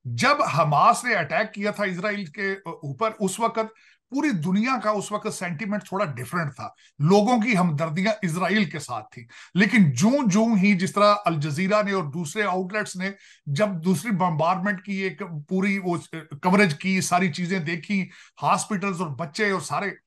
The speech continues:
तो सारी दुनिया का जो था वो फीलिंग्स, उसमें आहिस्ता आहिस्ता तब्दीली आती गई। आज अगर देखा जाए तो इस वक्त इसराइल, ज्यादातर दुनिया जो, they are sympathizers with Palestine।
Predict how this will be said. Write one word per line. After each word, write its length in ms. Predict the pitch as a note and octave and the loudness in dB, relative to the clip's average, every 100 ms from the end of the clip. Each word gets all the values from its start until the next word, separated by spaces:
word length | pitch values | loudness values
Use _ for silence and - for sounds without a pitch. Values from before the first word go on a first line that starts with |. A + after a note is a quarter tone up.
| _ - | _ -12
तो 100 | G#3+ | -10
सारी 380 | - G#3 A3+ | -6 -4 -2
दुनिया 420 | A3+ D3+ F#3 B3 B3 | -2 0 2 2 0
का 120 | G#3 | -2
जो 180 | F#3 D3+ | -2 -2
था 260 | D#3+ F#3+ | 0 0
वो 240 | F#3+ E3 D3 | -2 -6 -6
फीलिंग्स, 360 | D#3+ F#3 G3 - - _ - | -4 -2 -2 -4 -20 _ -6
उसमें 320 | F3+ A#3 G#3+ | -4 -2 0
आहिस्ता 280 | E3+ F3 - | 0 0 -2
आहिस्ता 240 | F3+ - A#3+ | -4 -2 -6
तब्दीली 540 | - D3+ E3+ E3+ D3+ | -4 -6 -4 -4 -6
आती 260 | A2 - F#2+ | -8 -10 -16
गई। 200 | F#2 - - - - | -18 -20 -20 -10 2
आज 280 | D#3+ F#3+ F#3 | 6 6 6
अगर 220 | F3+ F#3+ | 2 2
देखा 320 | D#3 E3 G3 | 0 0 0
जाए 220 | F#3+ G3+ A#3 _ _ _ | 2 0 0 _ _ _
तो 140 | A3 A3 | -4 0
इस 160 | A3 A#3 | 0 2
वक्त 300 | A3 A3+ - | 0 0 -2
इसराइल, 420 | F3+ F3 A#3 G#3 G3+ D#3 C3+ D3 | -4 0 0 0 -4 -8 -6 -8
ज्यादातर 500 | A2+ F#3 B3+ G#3 F#3 | -2 2 2 2 -2
दुनिया 360 | D3+ C#3+ D#3 | -4 -6 -6
जो, 220 | D3 D3 - D3 | -6 -6 -8 -4
they 180 | E3+ | -2
are 140 | D3+ - | -2 0
sympathizers 580 | F#3 A3 F#3 F#3 G3 F#3 _ _ _ D#3 | 0 2 2 2 -2 -4 _ _ _ -10
with 80 | D#3 G3 | -4 0
Palestine। 460 | G#3 F3 - G2+ | 0 0 -4 -10